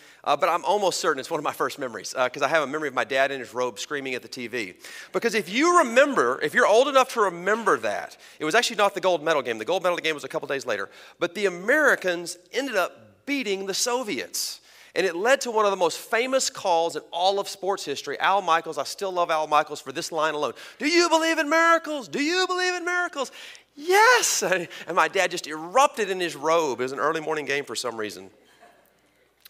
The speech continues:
Do you believe in miracles? And I wonder this morning, do you? Do you believe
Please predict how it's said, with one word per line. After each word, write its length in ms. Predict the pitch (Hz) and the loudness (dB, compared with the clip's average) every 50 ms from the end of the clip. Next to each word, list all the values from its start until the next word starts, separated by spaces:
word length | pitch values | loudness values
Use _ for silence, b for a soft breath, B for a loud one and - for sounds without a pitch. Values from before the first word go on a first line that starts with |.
| B B B B B B B B B B B B B B - | B B B B B B B B B B B B B B -16
Do 80 | - | -14
you 300 | 120 156 185 202 220 214 | -12 -10 -8 -8 -6 -6
believe 420 | 170 160 143 147 151 143 143 135 135 | -6 -4 -4 -2 -2 -2 -4 -4 -6
in 100 | 127 120 | -4 -2
miracles? 480 | 117 113 107 104 95 90 - 92 90 | 0 0 0 0 -4 -6 -8 -10 -8
And 100 | 107 123 | -2 2
I 100 | 143 180 | 4 4
wonder 340 | 196 196 214 233 240 175 170 | 4 4 2 2 2 0 -2
this 180 | 147 143 - - | -2 -4 -6 -4
morning, 380 | 156 160 175 156 131 120 123 | -2 0 2 2 2 0 -2
do 120 | 127 185 220 | -4 -8 -10
you? 540 | 214 208 254 302 320 277 131 87 53 52 - _ b b b b b b b b b _ _ _ _ _ _ _ | -8 -6 -4 -2 -2 -2 -4 -6 -12 -18 -20 _ b b b b b b b b b _ _ _ _ _ _ _
Do 80 | - 113 | -16 -12
you 260 | 113 120 147 175 190 | -10 -8 -8 -6 -4
believe 680 | 160 190 170 143 135 123 117 113 110 107 107 - - | -2 -2 -2 0 -2 -2 -4 -6 -8 -10 -10 -12 -16